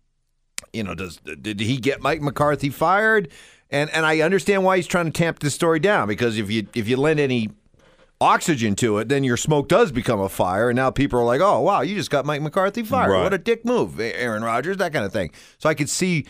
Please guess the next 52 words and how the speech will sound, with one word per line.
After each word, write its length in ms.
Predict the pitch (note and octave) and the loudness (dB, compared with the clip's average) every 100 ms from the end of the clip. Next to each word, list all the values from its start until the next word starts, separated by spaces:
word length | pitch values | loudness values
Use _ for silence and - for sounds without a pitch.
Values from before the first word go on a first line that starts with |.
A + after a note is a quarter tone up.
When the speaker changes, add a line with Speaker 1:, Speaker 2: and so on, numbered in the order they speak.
| - - | -12 -4
Speaker 1:
I, 180 | C#3+ E3+ | 0 2
I 40 | |
just 180 | F3+ G#3 | 0 0
think 120 | G#3+ G3 | 2 2
it's, 160 | - | 0
it's 260 | F3 D#3+ - | 0 0 2
something 280 | F#3 E3 D#3+ | 0 2 0
that 180 | C#3+ | 0
bears 300 | D#3+ D3 B2+ | 2 2 2
watching. 460 | A2+ A#2 F#2+ - E2+ | 2 0 0 -6 -6
'Cause 240 | C3+ B2+ | -2 0
remember, 460 | D3+ F#3+ G3 G#2+ D2+ - _ _ - | 0 0 0 -2 -4 -10 _ _ -4
you 80 | C#3 | 0
know, 120 | C#3+ | 0
when 100 | C#3 | 2
that 280 | C3 B2+ - _ _ - | 2 0 -4 _ _ -4
Seth 320 | - F#3+ - | 2 2 4
Wickersham 520 | F#3+ E3 D3 E3 D#3 | 2 2 2 2 2
E 120 | D#3 | 2
S 120 | C3+ | 2
P 160 | - D3+ | 0 0
N 140 | E3 | 0
piece 260 | - C3 - | 0 -2 0
came 240 | C#3 C3 | 0 2
out 120 | B2 A#2+ | 2 2
about 200 | A#2 A#2 | 4 4
all 480 | B2+ C#3+ D3 D3 | 4 6 4 4
the 80 | C#3+ | 2
dysfunction 500 | C3+ C3 D3+ C#3+ C#3 | 0 0 0 0 0
with 140 | B2+ G#2 | 0 0
the 60 | |
Patriots, 640 | C#3 E3 E3 A#2 G2 F#2+ A2 | 0 2 2 0 0 0 0
at 80 | G#2+ | 2
Speaker 2:
Mm. 100 | G#2+ | 4
Speaker 1:
first 300 | C#3+ C3 C#3 | 2 2 0
it 40 | |
was 160 | A#2+ G#2+ | 0 0
met 200 | A2+ A2 | -2 0
with, 160 | A#2+ | 0
"Nah, 500 | C#3+ D3+ D3+ D3+ D3 | 0 2 2 4 2
nah, 320 | C3+ C3 B2+ | 2 0 0
nah," 280 | B2+ B2 A#2 | 0 0 0
and 80 | C3 | 0
then 80 | F#3+ | 0
it 40 | |
became 300 | E3 C#3+ C3 | -2 0 -2
very 320 | A#2 F3 C#3+ A#2 | 2 2 2 0
clear 380 | - F3+ A#2 | 0 0 2
over 120 | A2+ G#2 | 0 -2
the 60 | |
subsequent 480 | F#2+ C#3+ - - G#2+ | -2 -4 -2 -4 0
months 380 | C#3+ D#3 G2+ | 2 0 -2